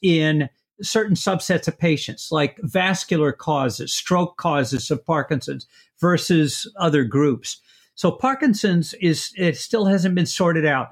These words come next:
A L S, I can tell you, my experience has been very poor if done just by itself. You have to combine it with other therapies. And one of my patients who actually got hyperbarics through some colleagues first and then contacted me,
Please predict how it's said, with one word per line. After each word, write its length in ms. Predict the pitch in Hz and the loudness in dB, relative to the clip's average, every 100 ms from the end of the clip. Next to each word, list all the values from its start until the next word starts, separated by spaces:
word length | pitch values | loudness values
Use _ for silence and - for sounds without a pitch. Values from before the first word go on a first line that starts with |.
| 143 _ 196 | -14 _ 0
A 160 | 214 | 2
L 200 | 233 202 | 2 2
S, 300 | 190 185 175 | 2 0 -2
I 160 | 190 180 | -4 -2
can 180 | - 151 | 0 0
tell 220 | 185 175 | 0 0
you, 140 | 165 | 0
my 220 | 147 170 | 0 -2
experience 500 | 185 - - 185 170 | -4 -6 -4 -2 -2
has 160 | - 131 | -2 -2
been 260 | 180 156 117 | 0 -2 -2
very 520 | 113 170 202 202 165 - | -2 0 2 2 0 -4
poor 480 | - 175 147 117 - _ _ | -2 2 2 0 -4 _ _
if 220 | 175 160 | -2 -2
done 400 | - 180 175 160 | 0 2 2 0
just 260 | 120 170 - | 0 -2 -2
by 140 | 180 | -2
itself. 500 | 156 143 - 185 135 - | -2 -2 -2 -2 -2 0
You 160 | 185 143 | 0 0
have 420 | - 214 226 - | 0 0 0 -2
to 100 | 214 | -4
combine 480 | - 180 165 170 165 | 0 0 0 0 0
it 120 | 165 | 0
with 260 | 160 127 | 0 0
other 300 | - 170 151 | -2 0 0
therapies. 560 | 135 175 160 151 - 123 - - - - | 0 0 0 0 -4 -12 -14 -20 -20 -2
And 380 | 175 160 156 - | 2 2 0 -4
one 300 | 185 170 226 | -2 0 2
of 100 | 214 | 2
my 180 | 190 214 | 0 0
patients 460 | 214 170 - 151 | 0 -2 -2 -4
who 60 | 185 | -2
actually 240 | 165 - | -2 -2
got 180 | 180 156 | -2 0
hyperbarics 640 | 165 170 180 175 165 139 - | 0 0 0 2 0 -2 -2
through 360 | 175 165 147 - _ _ 196 | 2 4 2 -2 _ _ -6
some 240 | - 147 | 0 0
colleagues 600 | - 202 220 202 139 104 | 0 -2 0 2 0 -2
first 540 | - 196 180 170 - 175 | -4 0 2 0 -2 -2
and 260 | 143 131 - - | -2 -4 -8 -4
then 220 | - 175 165 | 2 4 4
contacted 640 | 202 214 208 185 - 131 | 2 2 2 0 0 0
me, 300 | 151 135 127 | 2 2 0